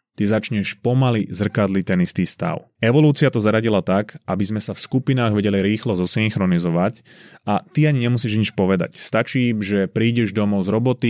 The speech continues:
tváriš sa ako po prekonaní lepry a tvoja rodina preberá tie isté pocity. A evolučný dôvod je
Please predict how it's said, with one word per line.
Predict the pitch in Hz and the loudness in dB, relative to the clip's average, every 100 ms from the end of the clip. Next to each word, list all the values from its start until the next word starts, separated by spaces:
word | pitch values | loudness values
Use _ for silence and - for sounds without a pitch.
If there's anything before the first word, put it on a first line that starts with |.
| 110 | 0
tváriš | 101 98 104 - | 0 2 0 -2
sa | 104 95 | -4 -4
ako | 101 90 | -6 -2
po | 98 92 | 0 0
prekonaní | - 101 - 107 101 92 | 0 -2 0 0 2 2
lepry | 98 - 117 | 0 0 -2
a | 98 - | -2 -4
tvoja | 104 104 | -4 -2
rodina | 98 107 101 | 0 0 -2
preberá | 98 95 98 95 | -2 -2 0 0
tie | 92 104 107 | -2 0 -2
isté | - - - 98 | -2 -6 -6 -6
pocity. | - 92 - - - _ | -2 -4 -4 -8 -14 _
A | 95 101 | 0 4
evolučný | 143 160 151 131 104 | 4 4 0 -2 0
dôvod | 107 113 113 110 - | 0 2 0 0 -6
je | 113 101 87 | -2 0 0